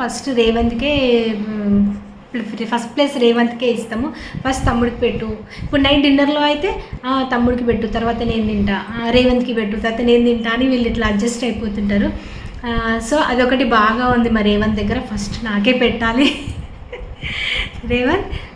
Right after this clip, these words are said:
ఫస్ట్ నాకే పెట్టాలి, నాకు పెట్టకుండా వీళ్ళు ఫస్ట్ తిన్నారు అని ఫీలింగ్ చాలా ఉంటుంది రేవంత్కి, అది నేను చాలా అబ్జర్వ్ చేశాను.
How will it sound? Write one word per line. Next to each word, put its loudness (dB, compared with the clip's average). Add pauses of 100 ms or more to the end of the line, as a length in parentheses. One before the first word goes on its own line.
ఫస్ట్ -2
నాకే 2
పెట్టాలి, 0
నాకు -2
పెట్టకుండా 2
వీళ్ళు 2
ఫస్ట్ -2
తిన్నారు 2
అని 2
ఫీలింగ్ 0 (180)
చాలా 2
ఉంటుంది 4
రేవంత్కి, 0
అది -2
నేను 0
చాలా -2
అబ్జర్వ్ 0
చేశాను. -2